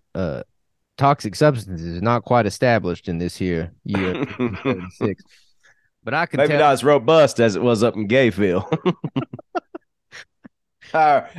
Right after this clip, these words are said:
Speaker 2: our regulatory bodies. <laughs>
Speaker 1: I do not recommend you huffing so much paint and going down to the poker tables every night, Mister Hickok.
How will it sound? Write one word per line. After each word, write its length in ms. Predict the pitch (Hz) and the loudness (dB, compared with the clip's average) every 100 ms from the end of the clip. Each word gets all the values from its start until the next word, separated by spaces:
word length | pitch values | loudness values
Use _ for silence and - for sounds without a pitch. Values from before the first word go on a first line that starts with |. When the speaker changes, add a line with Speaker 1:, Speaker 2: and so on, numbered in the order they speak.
| 143 | 0
Speaker 2:
our 360 | 165 160 143 131 | 4 6 6 6
regulatory 640 | 175 165 120 117 139 120 | 4 4 2 0 0 0
bodies. 880 | 107 123 120 123 165 - 180 - - 233 _ - 247 _ _ | 2 2 2 -2 -4 -6 -6 -10 -10 -12 _ -12 -12 _ _
<laughs> 520 | _ _ _ _ - | _ _ _ _ -8
Speaker 1:
I 200 | 85 135 | -2 -2
do 100 | 139 | 0
not 240 | 139 147 | 0 0
recommend 560 | 135 156 160 160 165 143 | 2 2 2 4 4 2
you 380 | 151 139 127 - _ _ - | 2 0 -2 -10 _ _ -6
huffing 300 | 135 131 127 | -4 -2 -2
so 120 | 156 | 0
much 240 | 156 139 | 2 0
paint 320 | 147 151 135 - _ _ _ _ _ _ _ _ _ | 0 0 0 -4 _ _ _ _ _ _ _ _ _
and 100 | 92 | -8
going 220 | 87 113 | -2 0
down 220 | 123 123 127 | 2 2 0
to 40 | |
the 80 | 113 | -2
poker 300 | 147 143 120 | 0 0 0
tables 400 | 123 101 92 92 | -4 -4 -4 -6
every 220 | 90 87 | -6 -4
night, 240 | 87 73 | -6 -6
Mister 500 | 78 78 - 50 - - _ | -8 -10 -10 -12 -14 -20 _
Hickok. 420 | 90 82 73 62 | -8 -6 -6 -8